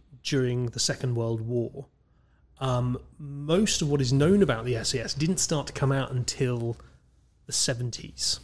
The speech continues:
really. Um, and it was after Mayne had died, very sadly died in, um, a car crash.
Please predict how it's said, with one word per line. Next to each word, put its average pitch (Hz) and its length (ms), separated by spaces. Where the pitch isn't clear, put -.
really. 123 540
Um, 123 460
and 143 140
it 135 100
was 135 120
after 160 340
Mayne 123 360
had 110 180
died, 117 500
very 139 240
sadly 117 400
died 113 420
in, 117 500
um, 117 360
a - 60
car 127 220
crash. - 360